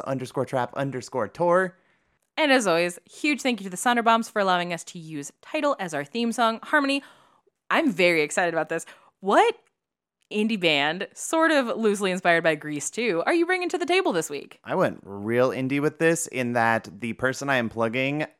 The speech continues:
Speaker 1: only has one song <laughs> out. So who I'm shouting out this time is Machinery of the Human Heart and their song Jesus on the Telephone. This popped up on my algorithm, I believe, 'cause they're touring with Will Wood,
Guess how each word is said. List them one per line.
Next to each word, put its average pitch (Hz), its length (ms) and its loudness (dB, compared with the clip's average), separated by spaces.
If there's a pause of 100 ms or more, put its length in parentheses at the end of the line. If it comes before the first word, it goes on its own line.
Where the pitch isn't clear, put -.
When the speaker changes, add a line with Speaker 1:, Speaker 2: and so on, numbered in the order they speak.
Speaker 1:
only 135 300 -2
has 120 220 -2
one 107 300 -4
song 107 380 -4
<laughs> - 0 -
out. - 480 -4 (1000)
So 170 180 2
who 262 180 6
I'm 240 120 6
shouting 208 400 4
out 170 220 4
this 180 180 0
time 175 520 2
is 147 400 -2 (440)
Machinery 233 720 2
of 170 200 2
the 165 80 -2
Human 190 420 0
Heart 214 540 0 (200)
and 170 360 0
their 165 300 2
song 156 340 0
Jesus 175 440 -2
on 160 260 2
the 147 80 -2
Telephone. 196 640 0 (240)
This 160 140 -4
popped 151 300 0
up 147 120 -2
on 147 80 0
my 131 120 4
algorithm, 143 640 4
I 135 140 2
believe, 156 720 0
'cause 131 240 -4
they're 127 140 -2
touring 123 560 -6
with 113 220 -8
Will 117 220 -4
Wood, 131 300 -2